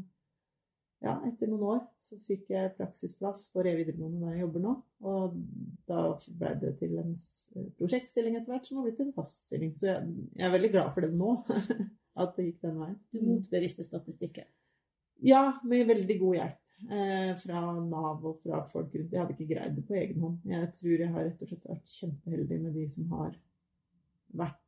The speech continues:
Speaker 1: i, rundt meg som mitt støtteapparat, da.
Speaker 2: Mm.
Speaker 1: Eh, mm.
Speaker 2: Hvordan er det å være blindmiljøarbeider?
Speaker 1: <laughs> Jo, det er jo, det første året jeg var der, så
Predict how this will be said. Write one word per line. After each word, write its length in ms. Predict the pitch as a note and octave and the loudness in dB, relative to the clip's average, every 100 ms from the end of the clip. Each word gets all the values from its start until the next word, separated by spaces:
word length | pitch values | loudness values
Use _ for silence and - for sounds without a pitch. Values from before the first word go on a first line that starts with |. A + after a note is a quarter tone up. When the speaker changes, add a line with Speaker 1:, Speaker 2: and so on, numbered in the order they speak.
| - | -4
Speaker 1:
i, 160 | E3 D#3 D#3+ D#3+ E3+ E3 | -2 0 -2 -2 0 0
rundt 260 | D#3+ D3 - | 0 -2 -6
meg 240 | D3+ D3 | -4 -4
som 160 | - D#3+ | -2 -4
mitt 160 | C#3+ | -4
støtteapparat, 640 | - E3 D#3+ - F3 F#3 E3 | -8 -4 -4 0 -2 0 -6
da. 100 | - _ _ G#3+ | -8 _ _ 0
Speaker 2:
Mm. 120 | F3 | 2
Speaker 1:
Eh, 220 | E3 E3+ F3+ F3+ F#3+ | 2 0 -2 -4 -2
mm. 260 | E3+ F3 F#3 _ _ - _ - | -2 -4 -12 _ _ -20 _ -6
Speaker 2:
Hvordan 220 | C4 C4 C4+ | -4 -2 0
er 120 | C4 | 0
det 80 | A3+ G#3 | 2 0
å 60 | G#3+ | 0
være 300 | G3 F#3+ F#3+ F#3+ F#3+ F#3 F#3 F#3 F#3+ | -2 -2 -2 -2 -4 -4 -4 -6 -6
blindmiljøarbeider? 1600 | G3+ G3 E3 - E3+ E3 D#3 D3+ E3 - G3 F#3+ E3+ E3+ G3 E4 - B3 | -4 0 -2 0 0 0 -2 -4 -10 -12 -10 0 2 4 4 2 0 0
Speaker 1:
<laughs> 240 | A#3+ A3 C4 | 2 8 10
Jo, 140 | D#4+ F#4 - | 10 6 2
det 140 | A#3 | 2
er 300 | G3+ E3+ F#3 G3 | 4 4 4 4
jo, 140 | G#3 G3+ G3 F#3 | 4 4 0 2
det 120 | A3 A3+ | 2 4
første 520 | A3+ - - - F3 F3 | 2 2 -8 0 2 2
året 240 | - C#3+ D#3 | 2 2 2
jeg 80 | D#3 | 0
var 180 | - - | -2 0
der, 140 | A3+ A#3 | 0 0
så 240 | - F#3+ | 0 2